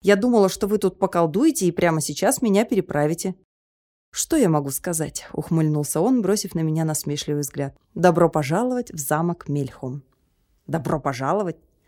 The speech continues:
Он издевался после того, как мы вместе толпу разбойников уничтожили. Если бы не моя волшебная абракадабра, он бы сейчас скатился по гладкой дороге в ад, прямиком в котел с другими ведьмаками.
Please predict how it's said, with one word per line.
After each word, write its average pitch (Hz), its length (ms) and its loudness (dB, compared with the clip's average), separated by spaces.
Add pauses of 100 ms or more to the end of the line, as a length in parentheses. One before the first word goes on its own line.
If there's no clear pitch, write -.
(300)
Он 220 180 6
издевался 208 460 4
после 220 320 2
того, 185 280 4
как 208 200 0
мы 202 100 4
вместе 190 400 2
толпу 170 320 0
разбойников 196 680 2
уничтожили. 160 580 0 (720)
Если 208 220 4
бы 226 160 6
не 233 100 8
моя 240 260 6
волшебная 214 540 4
абракадабра, 214 880 4
он 220 200 6
бы 233 80 4
сейчас 233 320 0
скатился 240 500 0
по 196 140 2
гладкой 214 400 4
дороге 214 360 4
в 196 120 0
ад, 147 240 0 (260)
прямиком 214 480 4
в - 80 -18
котел 202 400 2
с 139 80 -4
другими 196 380 4
ведьмаками. 170 680 0